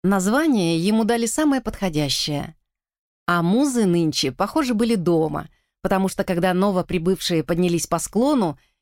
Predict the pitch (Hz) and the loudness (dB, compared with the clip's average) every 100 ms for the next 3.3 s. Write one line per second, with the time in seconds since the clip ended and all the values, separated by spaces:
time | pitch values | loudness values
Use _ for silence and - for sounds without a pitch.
0 | _ - 277 - - 226 247 226 196 - | _ -4 -4 -4 -4 0 0 0 0 0
1 | 190 170 190 - 170 175 156 - 170 151 | -2 0 -2 -2 0 0 0 0 0 0
2 | 175 294 - 233 - 185 156 160 156 139 | 0 0 0 -4 -2 -2 -2 0 0 0
3 | 139 - 123 | -4 -6 -10